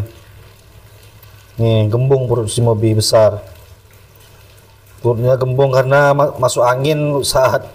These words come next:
kami pulang bermain dari hutan semalam, teman-teman.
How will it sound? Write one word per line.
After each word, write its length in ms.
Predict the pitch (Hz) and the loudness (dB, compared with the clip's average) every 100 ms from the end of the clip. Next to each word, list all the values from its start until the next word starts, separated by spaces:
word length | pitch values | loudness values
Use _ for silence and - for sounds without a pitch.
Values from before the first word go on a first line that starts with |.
| - - - - - - | -20 -20 -20 -20 -18 -2
kami 280 | 127 135 135 | 0 0 -2
pulang 360 | 139 135 127 | 0 2 2
bermain 400 | 127 131 131 131 | 0 0 0 0
dari 200 | 127 127 | 0 0
hutan 280 | 123 123 127 | 0 -2 -2
semalam, 400 | 127 127 127 131 | -2 0 0 0
teman-teman. 440 | 127 123 120 117 | -2 0 -2 -2